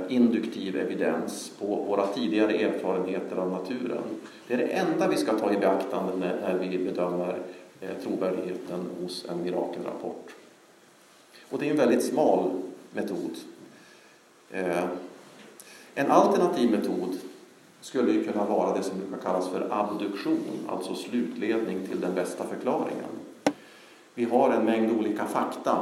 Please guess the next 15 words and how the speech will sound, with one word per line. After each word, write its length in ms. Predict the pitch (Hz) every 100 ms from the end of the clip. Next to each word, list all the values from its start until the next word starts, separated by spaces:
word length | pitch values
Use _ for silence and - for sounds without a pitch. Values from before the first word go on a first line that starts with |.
| - -
eller 140 | 104
data 500 | 104 107 92 - 113
som 220 | - 98 95
vi 220 | 95 95 - -
måste 520 | 104 - - 98 98 - - - -
förklara. 640 | - 110 - 120 120 - - - - - - - - - - -
Dels 260 | 131 131
har 100 | 127
vi 100 | 117
de 180 | 110 107
data 360 | 107 98 95 104
som 180 | 107 104
består 460 | 101 101 95 98
i 160 | 98 95 95
vår 180 | 98